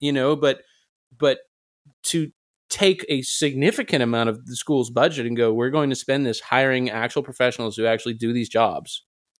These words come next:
and have them come in and work with the students," you, there's not really a substitute for that. And I, and I think that's probably a better use of the money than, like, some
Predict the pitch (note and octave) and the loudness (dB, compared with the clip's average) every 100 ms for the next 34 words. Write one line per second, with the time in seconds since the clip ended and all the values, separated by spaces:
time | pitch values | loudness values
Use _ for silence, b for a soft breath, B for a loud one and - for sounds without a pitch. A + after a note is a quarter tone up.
0 | _ G#2+ G#2+ A#2 A#2 A#2+ B2+ B2 A#2 A2 | _ 0 2 2 0 -2 0 0 2 4
1 | A2+ A2+ A2+ G#2 C3 B2 G2+ F#2+ - b | 2 2 -2 -2 0 0 -2 -6 -12 b
2 | b b b _ _ _ - - C#3 C3+ | b b b _ _ _ -20 -10 -4 0
3 | C3 C3+ B2+ B2+ A#2+ - _ _ _ _ | 4 4 4 4 2 -4 _ _ _ _
4 | _ _ _ - D3+ C3 C#3+ C#3 - A#2 | _ _ _ 0 0 2 2 2 0 2
5 | B2 B2 A2 A#2 G#2+ - - E2+ G2 F2 | 4 4 2 0 0 -4 -10 -10 -10 -12
6 | E2+ - A#2+ G#2+ G#2+ A#2 A#2+ D3 B2 - | -14 -10 -6 -4 -2 0 0 0 -2 2
7 | B2 - - C#3 C3+ C3+ B2+ A2+ A#2+ A2+ | 2 0 -2 2 4 4 2 4 2 2
8 | A2+ A#2 A2 G#2+ A2+ G#2+ G#2 G2+ G2 G2 | 0 -2 -2 -2 -2 -2 -4 -4 -6 -8
9 | F#2+ - G2 G2 | -8 -6 -4 -6